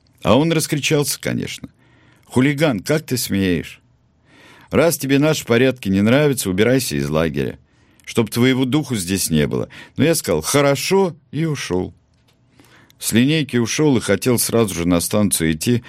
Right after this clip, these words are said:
но было уже поздно, сумерки. «И страшновато», добродушно уточнил Алексей Борисович. «Ну да. Не потому что вечер, я темноты не боюсь, просто на станции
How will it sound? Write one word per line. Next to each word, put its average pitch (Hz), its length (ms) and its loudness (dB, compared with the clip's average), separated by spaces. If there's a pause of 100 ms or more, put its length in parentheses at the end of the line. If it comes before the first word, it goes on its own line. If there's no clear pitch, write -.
(400)
но 113 160 2
было 113 240 2
уже 85 200 -2
поздно, 98 460 0
сумерки. - 680 -4 (840)
«И 78 200 0
страшновато», 82 960 -2 (320)
добродушно 67 680 -4
уточнил 69 480 -4
Алексей 69 360 -2
Борисович. 62 600 -8 (640)
«Ну 123 180 2
да. 76 380 -4 (1120)
Не 85 120 0
потому 104 280 2
что 120 180 -2
вечер, 80 400 0
я 65 160 0
темноты 76 460 -2
не 78 100 0
боюсь, 82 400 0
просто - 340 -6
на 76 100 0
станции 87 640 0